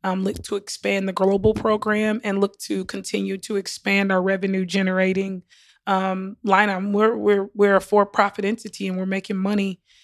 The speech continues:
And a lot of people didn't think that we can do that for the purposes of women's football. So the next big move for us is to continue to expand, not with teams, 'cause we'll add a, we'll add a few teams,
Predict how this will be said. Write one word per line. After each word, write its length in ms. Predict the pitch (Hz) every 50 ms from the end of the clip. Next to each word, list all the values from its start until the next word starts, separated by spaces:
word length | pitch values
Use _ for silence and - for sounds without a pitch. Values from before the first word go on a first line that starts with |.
| _ _ _ -
And 540 | 196 190 196 196 196 190 190 190 190 196 - -
a 100 | 214 196
lot 320 | 196 196 190 196 196 196
of 140 | 196 185 180
people 320 | - - 214 - - 196 190
didn't 320 | 190 208 214 202 196 -
think 180 | 208 196 202 -
that 120 | 190 -
we 100 | 208 190
can 180 | 185 - 190 185
do 220 | - 196 202 208
that 280 | 190 190 185 185 - -
for 80 | -
the 120 | 190 185 -
purposes 580 | - 214 180 180 - - - - - 180 -
of 180 | 196 180 170 170
women's 280 | 185 180 180 180 -
football. 480 | - - 202 196 - - 202 196 196 196
So 420 | - - - 202 196 190 185 - - - _ _ _ _ _ -
the 80 | -
next 340 | 214 233 247 240 - - -
big 180 | 233 220 214 208
move 240 | 208 208 208 202
for 220 | - - - 196 196
us 220 | 202 208 - -
is 100 | 202 185
to 100 | - -
continue 480 | - - 196 190 - - 208 202 196 196
to 380 | 185 - - 208 190 180 180 175 _ _ _ _ _
expand, 580 | - 208 - - - - 254 226 214 208 208 214
not 180 | 277 320 320 -
with 200 | 220 - - -
teams, 520 | - 226 202 202 208 214 202 - - -
'cause 220 | - 220 208 - - -
we'll 200 | - 220 214 - -
add 200 | - 208 - 208
a, 100 | 196 - _ _
we'll 180 | 180 180 -
add 160 | - 202 202 202
a 60 | 190
few 240 | _ - 196 196 208
teams, 480 | - - 240 226 233 240 240 240 -